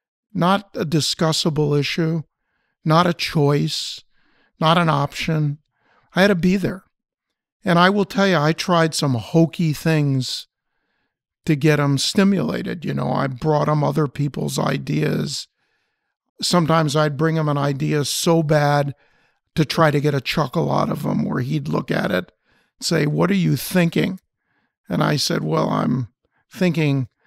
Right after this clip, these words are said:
that maybe you'll think this is so bad that you could do something just a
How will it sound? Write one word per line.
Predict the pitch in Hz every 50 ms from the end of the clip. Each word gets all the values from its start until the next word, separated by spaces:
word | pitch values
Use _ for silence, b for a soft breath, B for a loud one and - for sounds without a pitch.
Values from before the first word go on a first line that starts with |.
| _ _ _ _ _
that | - 143 143
maybe | 151 160 165 160 160 160
you'll | 156 156 143
think | 123 - 165 151 135
this | 156 143 - -
is | 269 -
so | - - 185 -
bad | - 175 165 - 190 - - 175
that | 185 180 185 190
you | - 151
could | - 254 - 143
do | 156 151
something | 139 - 151 - - - - - 147
just | 147 151 139 - -
a | - - -